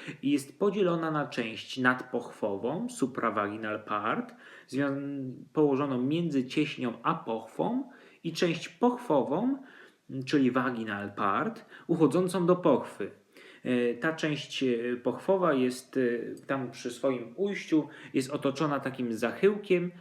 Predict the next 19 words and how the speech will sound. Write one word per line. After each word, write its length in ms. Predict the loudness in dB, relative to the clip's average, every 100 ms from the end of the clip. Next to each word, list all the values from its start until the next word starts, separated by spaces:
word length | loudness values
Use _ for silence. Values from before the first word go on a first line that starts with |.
| -20 -20 -4
e, 160 | -2 0
naokoło 640 | 0 -2 2 2 4 2
tak 160 | 0 0
zwanym 300 | 2 0 -2
sklepieniem 840 | -2 2 2 4 2 2 -2 -2 -8 _ _
pochwy, 460 | 2 2 0 -8 -8
vaginal 640 | 0 2 2 0 -2 -2
fornix. 800 | 0 4 4 2 -6 -18 -20 -20 -20 _ _ _ -20 -16 -16 -16 -20 -16 -16 -6
I 60 | 0
właśnie 360 | 0 0 -4
tam 220 | -2 -2
na 100 | -2
końcu 360 | -4 -4 -4 -6
tej 220 | -4 -6
szyjki 400 | -2 -2 -2 -6
znajduje 520 | -6 -6 0 2 2
się 140 | 0 -2
takie 520 | -4 -2 0 0 -2 -10 -16 -16 -4
zaokrąglone 960 | 0 2 0 2 2 4 2 0 -2